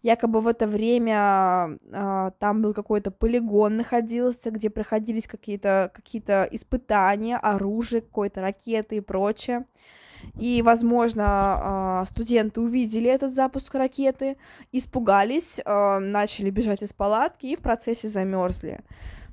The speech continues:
М, я не знаю, насколько здесь можно говорить достоверно, потому что, понятное дело, очень много скрывается, но, по словам правительства, по словам милиции, в это время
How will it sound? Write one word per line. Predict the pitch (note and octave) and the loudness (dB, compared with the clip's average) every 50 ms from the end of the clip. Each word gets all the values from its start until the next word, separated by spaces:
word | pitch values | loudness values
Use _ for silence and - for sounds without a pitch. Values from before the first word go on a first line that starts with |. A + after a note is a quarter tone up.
| - - | -14 -8
М, | - G#3+ G#3+ G#3+ G#3 G#3 G3+ G#3 G#3 G#3 G#3+ A3 A3+ | -4 -2 -2 0 0 0 -2 -2 -2 -2 -2 -2 0
я | A3+ C4 C#4+ D#4 | 2 2 2 2
не | D#4+ E4 E4 | 2 0 0
знаю, | E4+ F4+ F4 D#4+ C4 A#3+ | 2 2 4 4 4 4
насколько | A#3 A3 A#3 - - - A#3+ A#3 A#3 - G#3+ | 2 0 -2 -2 0 0 2 2 2 0 -4
здесь | G#3 G#3+ - | -6 -4 -4
можно | A#3 A3 A3 A3+ A3 G#3+ | -4 -2 -2 -2 -2 -2
говорить | A3 G#3+ G#3+ G#3+ G#3+ G#3+ G#3 | 0 2 2 2 2 0 -2
достоверно, | A3 A3+ _ - A3 A3+ C4+ E4 E4+ D#4 A#3+ | -6 -6 _ -4 -2 -2 0 0 0 0 -2
потому | A3 - - G#3 G3+ G3+ G3+ | -2 -4 -6 -6 -4 -4 -6
что, | - - - | -6 -10 -10
понятное | - - G#3+ A3+ A3 A3 A3 - G3+ G3+ | -6 -2 0 0 0 0 0 -2 -4 -2
дело, | G#3 G3+ G3 | 0 0 0
очень | G3 - - G#3+ | 0 -2 -4 -2
много | G#3 G3+ G3+ G3 G3 | -2 0 0 0 -2
скрывается, | - - - G#3+ G3+ G#3 A3+ C4+ F#4 G#4 G4+ _ - - - F#3+ - A3 - _ _ - - - - - _ _ - | -4 -4 -6 -4 0 2 2 2 2 2 -2 _ -10 -10 -8 -8 -8 -10 -16 _ _ -20 -20 -20 -20 -20 _ _ -4
но, | A3 A3 A#3+ C4+ D#4 F4 G4 | 0 2 4 6 6 6 4
по | F#4 - C#4+ C#4+ | 2 -2 -6 -4
словам | - - A3+ A3 A3 G#3+ G#3 G#3 G#3 | -2 0 0 2 2 2 2 2 0
правительства, | - G3 F#3+ F#3+ G#3+ B3 D4+ D#4 - - C4+ | -2 -2 -2 -2 -2 -4 -6 -6 -6 -8 -8
по | - A#3+ | -8 -8
словам | - A3 G#3 G3+ G3 F#3+ G3+ | -6 -4 -2 -2 -2 -2 -2
милиции, | G3+ G#3+ A3 A3+ C4+ D#4 - - - C#4 | -4 -4 -2 -2 -4 -4 -4 -4 -4 -2
в | A#3+ | -2
это | A#3 A3 - G#3+ | 0 -2 -2 -4
время | G3+ A3 A#3 B3 B3 B3+ A#3+ A#3 A3 G#3+ | -2 2 2 2 2 2 2 0 0 -2